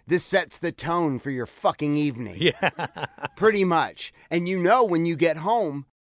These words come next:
Speaker 1: your ass
Speaker 2: It's
Speaker 1: is
Speaker 2: gonna
Speaker 1: getting
Speaker 2: suck.
Speaker 1: a cold shoulder. The vibe
Speaker 2: Yeah.
Speaker 1: is gonna be shit.
Speaker 2: Yeah.
Speaker 1: You're gonna get into bed, and if you go to touch her, she's gonna be like, "Don't fucking touch me."
Speaker 2: Oh.
Speaker 1: Yeah. Whatever.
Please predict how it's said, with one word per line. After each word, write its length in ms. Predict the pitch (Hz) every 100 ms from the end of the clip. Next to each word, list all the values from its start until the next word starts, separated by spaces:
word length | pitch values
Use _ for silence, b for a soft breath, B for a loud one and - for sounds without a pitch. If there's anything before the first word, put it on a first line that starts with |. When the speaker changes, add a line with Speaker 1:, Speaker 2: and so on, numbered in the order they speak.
| -
Speaker 1:
your 260 | 120 220
ass 240 | 214 127 117
Speaker 2:
It's 80 | 131
Speaker 1:
is 40 |
Speaker 2:
gonna 100 | 117
Speaker 1:
getting 240 | 160 143 139
Speaker 2:
suck. 240 | 92 -
Speaker 1:
a 40 | -
cold 440 | 156 147 151 139
shoulder. 640 | - 143 143 117 98 82 - b
The 140 | 101 139
vibe 600 | 117 131 131 156 185 160 _ _
Speaker 2:
Yeah. 180 | 110 104
Speaker 1:
is 180 | 147 113
gonna 240 | 143 135
be 160 | 123 127
shit. 540 | - - 120 80 - -
Speaker 2:
Yeah. 260 | 110 90 -
Speaker 1:
You're 140 | 147
gonna 160 | 160 151
get 180 | 151 139
into 160 | 131
bed, 260 | 113 151 165
and 80 | 135
if 100 | 104
you 60 | 101
go 160 | 127
to 100 | 139
touch 300 | 135 165 165
her, 200 | 185 180 - _
she's 200 | - 117
gonna 160 | 107 117
be 160 | 107 110
like, 260 | 101 80
"Don't 200 | - 90
fucking 280 | - 85 71
touch 300 | 76 67 -
me." 60 | -
Speaker 2:
Oh. 400 | 101 78 64 - _ _
Speaker 1:
Yeah. 180 | 120 90 _ _
Whatever. 680 | 104 143 190 151 127 123